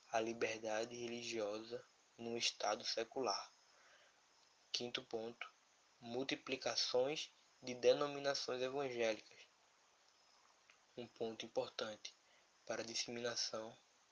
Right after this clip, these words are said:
da educação protestante. Sexto ponto e último: por consequência, houve a criação de redes religiosas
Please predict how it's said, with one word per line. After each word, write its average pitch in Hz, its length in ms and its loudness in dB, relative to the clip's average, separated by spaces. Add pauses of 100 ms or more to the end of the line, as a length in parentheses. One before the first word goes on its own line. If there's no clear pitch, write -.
(240)
da 113 100 -8
educação 113 380 -4
protestante. - 800 -6 (1300)
Sexto - 640 6 (140)
ponto 123 460 4 (240)
e 131 160 -4
último: 120 380 -6 (1400)
por 156 220 0
consequência, 139 800 4 (680)
houve 147 420 4 (220)
a 127 140 6
criação 143 640 0
de 147 100 -2
redes 135 460 -4
religiosas 135 920 -4